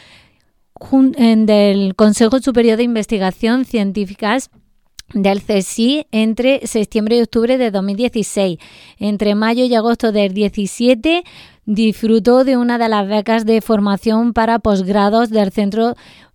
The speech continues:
Investigadores Sociológicas. Tras ello, consiguió un contrato predoctoral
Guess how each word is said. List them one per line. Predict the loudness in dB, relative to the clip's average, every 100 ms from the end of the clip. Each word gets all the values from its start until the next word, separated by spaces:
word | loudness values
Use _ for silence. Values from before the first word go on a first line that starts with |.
| -6
Investigadores | -2 0 0 -2 -4 -4 -4 -4 -2 -2 -4
Sociológicas. | -4 -6 -2 -2 -2 -4 -6 -8 -8
Tras | -4 -2 -2 0
ello, | 0 2 2 0 -4 -16 -20 -8
consiguió | 0 0 0 -2 0 0
un | 0
contrato | 0 0 0 0 0 0 -2
predoctoral | -2 -2 0 0 -2 -2 0 0 -2 -4